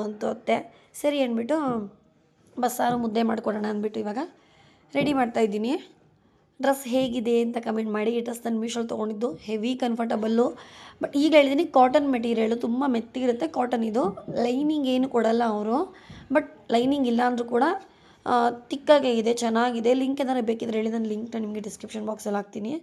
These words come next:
ಈಗಂತೂ ಆಫರ್ ನಡೀತಿದೆ, ಇವತ್ತು ಆಫರ್ ಇದೆ ಅಕ್ಟೋಬರ್ ಫೋರು. ಒಳ್ಳೊಳ್ಳೆ ಆಫರು, ಒಂದು ಇಪ್ಪತ್ತರಿಂದ ಮೂವತ್ತು ರೂಪಾಯಿ ಕಡಿಮೆ ಬೀಳುತ್ತೆ. ಮೊದಲೇ ಕಡಿಮೆ ಇದಕ್ಕೆಲ್ಲ ಪ್ರೈಸು, ನಿಮ್ಗೆ ಇನ್ನೂ ಕಡಿಮೆ ಬಿತ್ತು ಅಂದರೆ ಆರಾಮಾಗಿ ತೊಗೋಬೋದಲ್ವಾ. ನಾನಂತೂ ಇವಾಗ almost ಮೀಶೋಲ್ಲೇ ತೊಗೋತೀನಿ.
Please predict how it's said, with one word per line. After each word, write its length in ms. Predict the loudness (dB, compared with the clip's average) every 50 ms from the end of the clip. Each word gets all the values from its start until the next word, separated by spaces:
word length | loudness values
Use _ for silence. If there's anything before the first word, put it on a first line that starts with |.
| -10 -18 -20 _ _ _ _ _ _ _ -2
ಈಗಂತೂ 460 | -2 0 2 4 2 2 4 4 4 4 4 4
ಆಫರ್ 240 | 2 2 0 0 2 2
ನಡೀತಿದೆ, 360 | 2 0 0 2 2 4 4 4
ಇವತ್ತು 240 | 2 0 0 2 2 2 2
ಆಫರ್ 220 | 2 4 4 4 4
ಇದೆ 180 | 4 4 4 4 4 2 -2 -4 -12 -20 _ _ _ _ _ -12 -12 -10
ಅಕ್ಟೋಬರ್ 280 | -6 -4 -2 -2 -2 -2 0
ಫೋರು. 280 | 0 2 4 4 4 2 0 -2 -10 -16 -20 _ -20 _ _ 2
ಒಳ್ಳೊಳ್ಳೆ 320 | 6 8 10 10 8 8 6 4 2
ಆಫರು, 260 | 2 2 2 2 4 2
ಒಂದು 200 | 2 0 0 0 -2 -2
ಇಪ್ಪತ್ತರಿಂದ 380 | 0 2 2 2 2 0 0 0 0
ಮೂವತ್ತು 260 | 0 0 -2 -2 -2
ರೂಪಾಯಿ 160 | 0 0 0 0
ಕಡಿಮೆ 180 | 0 0 0 0 2
ಬೀಳುತ್ತೆ. 280 | 0 0 0 -2 -4 -6 -6 -8 -18 -20 -20 -20 -10 -2 2 2
ಮೊದಲೇ 540 | 2 4 6 8 8 10 10 10 8 6 4 2
ಕಡಿಮೆ 260 | 0 0 2 2 2 2 2 2
ಇದಕ್ಕೆಲ್ಲ 320 | 0 0 0 0 2 2 2 4 4
ಪ್ರೈಸು, 340 | 4 4 4 2 0 -2 -2 -2 -2
ನಿಮ್ಗೆ 200 | -4 -4 -2 -2 -2
ಇನ್ನೂ 160 | -2 -2 -2 0
ಕಡಿಮೆ 200 | -2 -2 0 -2
ಬಿತ್ತು 280 | -2 -4 -6 -4 -2 -2 0
ಅಂದರೆ 180 | 0 0 0 2 2 0 0 0 0
ಆರಾಮಾಗಿ 420 | 0 0 0 2 2 0 0 0 0
ತೊಗೋಬೋದಲ್ವಾ. 500 | -2 0 -2 0 0 0 0 0 0 0 -2 -4 -6 -14 -20 _ _ _ _ _ -20 -20 -20 _ _ _ _ _ 0 2
ನಾನಂತೂ 300 | 2 4 4 2 2 2 2
ಇವಾಗ 140 | 2 2 2 2
almost 260 | 0 -2 -2 -2 -4
ಮೀಶೋಲ್ಲೇ 260 | -2 -2 0 0 0 2
ತೊಗೋತೀನಿ. 360 | 2 0 0 0 0 0 0